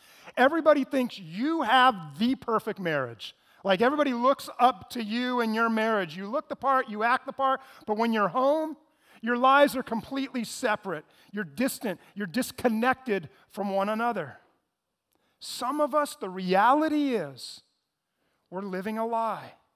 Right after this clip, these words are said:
And the Holy Spirit is working on you right now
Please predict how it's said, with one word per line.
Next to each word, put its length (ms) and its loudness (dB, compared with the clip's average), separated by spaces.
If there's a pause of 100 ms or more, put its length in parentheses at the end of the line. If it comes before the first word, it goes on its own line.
(1000)
And 120 -8
the 60 -10
Holy 260 -6
Spirit 480 -8
is 100 -10
working 400 -8
on 180 -6
you 160 -12
right 480 -10
now 580 -14